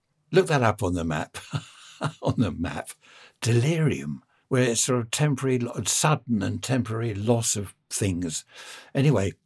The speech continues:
after about three hours, I was fine again, and I seem to be okay today. So I don't know what that <laughs> was. I shouldn't laugh, really, because it, it could have been something serious, but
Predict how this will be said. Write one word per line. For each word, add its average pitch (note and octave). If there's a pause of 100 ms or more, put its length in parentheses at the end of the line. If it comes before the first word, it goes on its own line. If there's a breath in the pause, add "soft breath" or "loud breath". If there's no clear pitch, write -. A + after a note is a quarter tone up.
(380)
after C#3
about F#2
three G2
hours, A2
I C3+
was C#3
fine E3
again, E2+ (300)
and A2
I G#2+
seem A2
to F2+
be G2
okay G#2+
today. A2+
So F#2+ (400 soft breath)
I -
don't A#2
know A2
what G2
that G2+
<laughs> -
was. - (840 loud breath)
I G2
shouldn't G2+
laugh, G#2+
really, F2+
because G2+
it, A2 (400 soft breath)
it A#2
could D3
have C3+
been C3
something G#2
serious, A#2+
but -